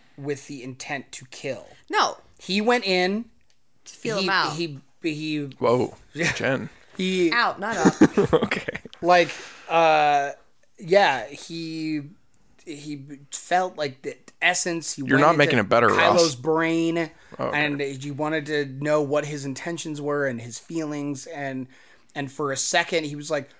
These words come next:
Speaker 1: "No, he's, like, he's too dark. I can't, <clears throat> like, I won't be able to bring this back."
Speaker 2: I can't train this.
Speaker 1: Lightsaber ignites. What the hell am I doing? This is not the Jedi way. This is not the path. This is not the code.
Speaker 2: This is not me.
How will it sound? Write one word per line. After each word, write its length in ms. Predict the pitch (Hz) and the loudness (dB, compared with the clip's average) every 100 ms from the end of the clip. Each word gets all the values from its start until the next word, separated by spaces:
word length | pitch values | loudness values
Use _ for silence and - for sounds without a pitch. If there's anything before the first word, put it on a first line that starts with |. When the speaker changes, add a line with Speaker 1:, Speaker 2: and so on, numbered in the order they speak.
| _ - | _ -6
Speaker 1:
"No, 360 | 127 190 151 | 4 6 4
he's, 480 | 120 139 131 - - | 0 -10 -10 -10 -6
like, 240 | 143 131 | -4 -4
he's 340 | 107 131 135 123 _ | -6 -12 -12 -12 _
too 240 | - 170 | -8 -6
dark. 380 | 147 151 147 131 | 2 4 4 0
I 80 | 113 | -8
can't, 440 | 127 - 147 147 131 _ _ _ _ _ _ - | -10 -6 -4 -4 -8 _ _ _ _ _ _ -8
<clears throat> 480 | 160 127 - _ | -8 -8 -12 _
like, 200 | 131 131 | -4 -4
I 80 | 127 | -4
won't 280 | 131 170 185 | -2 -2 0
be 120 | 165 | 0
able 160 | 165 151 | 0 0
to 60 | 143 | -2
bring 240 | 156 147 | -4 -4
this 120 | 143 | -6
back." 460 | - 135 160 131 - | -2 2 2 0 -8
Speaker 2:
I 40 | - | -16
can't 220 | 208 - | -16 -14
train 200 | 170 147 | -16 -16
this. 360 | 151 180 - - - | -16 -16 -20 -20 -10
Speaker 1:
Lightsaber 720 | 139 165 185 - 185 165 170 | 2 2 4 2 2 2 0
ignites. 640 | 151 160 165 143 131 - - _ _ - 123 | 0 0 0 -2 -6 -12 -14 _ _ -20 -10
What 200 | 131 196 | -8 -6
the 60 | - | -8
hell 300 | 143 175 175 | -8 -2 0
am 100 | 156 | 0
I 120 | 147 | -2
doing? 360 | 135 156 127 113 | -2 -6 -6 -8
This 240 | 147 - | -10 -8
is 80 | 151 | -10
not 460 | 143 151 165 151 - - | -6 -6 -4 -6 -10 -12
the 160 | 151 | -10
Jedi 420 | 127 156 147 143 | -4 0 2 2
way. 280 | 131 143 135 | 0 -2 -2
This 240 | 127 131 143 | -6 -10 -8
is 80 | |
not 280 | 135 131 135 | -8 -6 -8
the 40 | 131 | -10
path. 420 | - 151 127 120 | -12 -8 -8 -8
This 180 | 127 - | -14 -12
is 60 | 131 | -10
not 240 | 131 120 | -8 -10
the 60 | 123 | -12
code. 540 | - 147 131 123 117 - | -6 -4 -2 -4 -10 -16
Speaker 2:
This 120 | 180 | -16
is 80 | 175 | -12
not 180 | 180 147 | -10 -10
me. 360 | 156 175 151 | -10 -10 -12